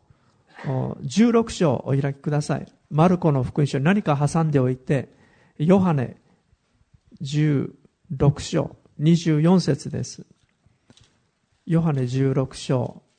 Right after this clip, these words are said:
二十四節。ヨハネ十六章の二十三節、二十四節。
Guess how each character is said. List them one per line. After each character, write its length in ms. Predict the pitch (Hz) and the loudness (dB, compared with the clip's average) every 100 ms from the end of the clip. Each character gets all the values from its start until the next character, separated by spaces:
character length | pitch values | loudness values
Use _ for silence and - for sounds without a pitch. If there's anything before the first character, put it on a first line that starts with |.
| 143 | -2
二 180 | 151 143 | 0 0
十 240 | 139 127 | 0 -2
四 180 | 139 147 | 0 -2
節。 440 | - 117 - - _ _ _ _ _ _ _ _ _ _ _ _ _ _ _ _ _ _ - - _ 196 | -4 -8 -10 -20 _ _ _ _ _ _ _ _ _ _ _ _ _ _ _ _ _ _ -20 -20 _ 6
ヨ 100 | 202 | 6
ハ 80 | |
ネ 100 | 190 | 6
十 220 | 135 180 180 | 6 6 6
六 180 | 190 | 4
章 260 | - 185 170 | 2 2 6
の 360 | 165 147 - - _ _ _ _ _ _ _ _ _ _ _ _ _ _ _ _ _ _ _ _ - | 6 4 0 -8 _ _ _ _ _ _ _ _ _ _ _ _ _ _ _ _ _ _ _ _ 6
二 200 | 175 180 | 8 8
十 220 | 180 165 | 6 4
三 280 | - 175 175 | 4 2 2
節、 520 | 165 156 - - - _ _ _ | 0 -4 -8 -10 -14 _ _ _
二 160 | 160 165 | 2 4
十 200 | 160 151 | 4 4
四 220 | 160 160 | 6 4
節。 420 | 151 135 - - | 2 -2 -4 -12